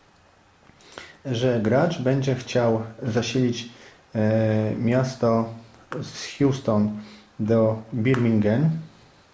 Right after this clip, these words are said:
Birmingham, ale niekoniecznie chce stawiać domek, e, w Nowym Orleanie. Może pociągnąć tak zwane sieci, e, górą, czyli nad miastem, i w tym momencie musi zapłacić opłatę transformatorową.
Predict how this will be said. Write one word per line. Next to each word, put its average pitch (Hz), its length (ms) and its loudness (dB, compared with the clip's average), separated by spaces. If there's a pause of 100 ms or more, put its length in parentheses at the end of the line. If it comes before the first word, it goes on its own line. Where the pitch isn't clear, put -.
(1200)
Birmingham, 117 840 2 (840)
ale 160 440 2 (340)
niekoniecznie 139 800 0
chce 131 480 2
stawiać 127 640 0 (260)
domek, 110 480 0 (440)
e, 110 220 2
w 110 40 2
Nowym 175 260 4
Orleanie. 175 540 2 (600)
Może 175 300 4
pociągnąć 147 460 0
tak 123 160 0
zwane 123 460 0
sieci, 127 540 -2 (380)
e, 113 300 -2
górą, 120 580 2 (560)
czyli 120 180 0
nad 123 220 4
miastem, 117 540 0
i - 60 -4
w - 80 -6
tym 139 140 -2
momencie 135 380 2
musi 131 220 2
zapłacić 123 420 -2
opłatę 127 440 -2
transformatorową. 117 840 0